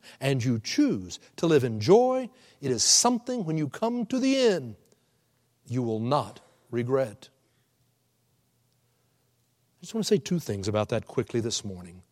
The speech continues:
First of all, don't wait until everybody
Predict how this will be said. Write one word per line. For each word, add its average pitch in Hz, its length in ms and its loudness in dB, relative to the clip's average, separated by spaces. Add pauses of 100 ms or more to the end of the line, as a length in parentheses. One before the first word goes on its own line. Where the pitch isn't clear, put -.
(560)
First - 340 -2
of 104 80 -10
all, 98 240 -8 (1700)
don't 202 360 0
wait 151 480 0 (420)
until 151 420 2
everybody 190 680 2